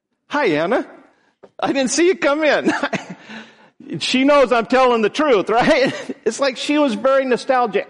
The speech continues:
I, I don't have a tendency to be very nostalgic. I think I mentioned this recently in a message. We moved around so much growing up. And a lot of times my wife would, uh, she would ask me questions about my childhood, and I'd just go,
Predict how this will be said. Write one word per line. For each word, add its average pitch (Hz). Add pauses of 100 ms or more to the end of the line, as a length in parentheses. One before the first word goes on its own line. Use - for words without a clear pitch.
(100)
I, 311
I 294 (300)
don't 254
have 240
a 214
tendency 226
to 185
be 196
very 190
nostalgic. 165 (320)
I 220
think 233
I 220
mentioned 208
this 190
recently 175
in 170
a 165
message. 175
We 175
moved 202
around 180
so 214
much 175
growing 156
up. - (460)
And 220
a 226
lot 254
of 262
times 208
my 202
wife 208 (540)
would, 202
uh, 185
she 240
would 233
ask 240
me 233
questions 233
about 202
my 196
childhood, 220
and 156
I'd 170
just 196
go, -